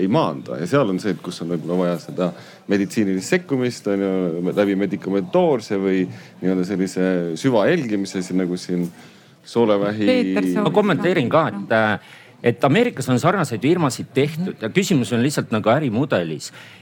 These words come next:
Speaker 3: Et, äh, kas on piisavalt palju inimesi, kes sellise teenuse vastu huvi tunnevad ja nõus sellega kinni maksma?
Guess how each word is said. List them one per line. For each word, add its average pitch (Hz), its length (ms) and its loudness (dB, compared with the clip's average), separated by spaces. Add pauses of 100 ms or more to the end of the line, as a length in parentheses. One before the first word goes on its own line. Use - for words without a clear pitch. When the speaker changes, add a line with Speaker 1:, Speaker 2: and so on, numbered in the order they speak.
Speaker 3:
Et, - 380 -4
äh, 101 300 4
kas - 220 -2
on 208 260 2
piisavalt 143 500 0
palju 156 220 2
inimesi, 120 640 0
kes - 240 -2
sellise 131 360 0
teenuse 131 520 2
vastu 101 320 0
huvi 196 160 2
tunnevad 98 540 0
ja 101 80 2
nõus 120 380 0
sellega 95 320 -2
kinni 117 320 0
maksma? - 500 -12